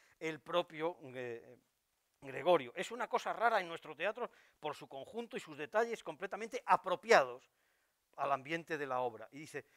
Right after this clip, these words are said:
"Y yo creo que los trajes y las decoraciones son también un arte nuevo en España". ¿Eso saben cómo se llama? Vanguardia.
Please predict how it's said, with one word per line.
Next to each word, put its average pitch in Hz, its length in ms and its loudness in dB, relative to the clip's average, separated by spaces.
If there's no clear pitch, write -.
"Y 151 80 -20
yo 202 120 0
creo 220 200 6
que 196 80 -8
los 180 180 -2
trajes 226 400 -4
y 151 40 -18
las 143 120 -6
decoraciones 147 460 -8
son 196 120 -10
también 202 360 -10
un 180 140 -4
arte 233 280 4
nuevo 202 240 2
en 185 80 -2
España". 135 340 -6
¿Eso 170 160 -16
saben 196 220 -8
cómo 196 200 -12
se 175 100 -16
llama? 190 300 -10
Vanguardia. 110 680 -8